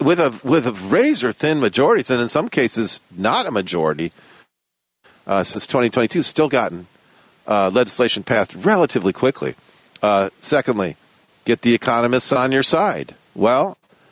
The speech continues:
I think for, <laughs> look at the economy.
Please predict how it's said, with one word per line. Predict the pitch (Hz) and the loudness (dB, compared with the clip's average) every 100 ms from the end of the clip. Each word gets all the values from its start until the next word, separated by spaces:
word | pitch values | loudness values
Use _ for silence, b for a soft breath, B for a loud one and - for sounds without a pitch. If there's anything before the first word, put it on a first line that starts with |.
| b b b | b b b
I | 117 147 | -2 0
think | 208 220 - | 2 0 -2
for, | - 139 151 175 | -20 -4 0 0
<laughs> | 147 | 0
look | - 156 185 | 0 0 0
at | 208 | 2
the | 170 | 0
economy. | 156 147 240 123 76 | 0 0 0 0 -4